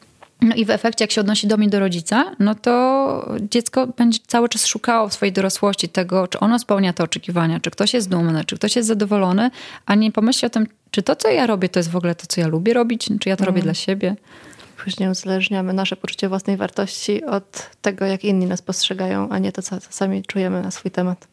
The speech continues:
Speaker 1: Dokładnie. I
Speaker 2: Mhm.
Speaker 1: potem mniej więcej w okolicach czterdziestki człowiek do tego dorasta, dojrzewa, <laughs> potem,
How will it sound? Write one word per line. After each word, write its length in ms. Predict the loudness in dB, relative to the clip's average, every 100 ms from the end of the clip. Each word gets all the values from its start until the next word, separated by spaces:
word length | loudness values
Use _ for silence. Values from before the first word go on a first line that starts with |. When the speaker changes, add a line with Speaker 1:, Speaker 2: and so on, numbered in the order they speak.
| -2
Speaker 1:
Dokładnie. 400 | 0 0 2 2
I 20 |
Speaker 2:
Mhm. 60 | 2
Speaker 1:
potem 200 | 0 0
mniej 120 | 2
więcej 280 | 0 0 -2
w 40 |
okolicach 300 | -2 -2 -2
czterdziestki 500 | -2 -2 0 0 -2
człowiek 240 | 0 0 0
do 100 | -2
tego 240 | -2 0
dorasta, 580 | 2 2 2 -2 -2 0
dojrzewa, 540 | 0 2 0 0 0 0 0
<laughs> 140 | 0
potem, 280 | 0 -2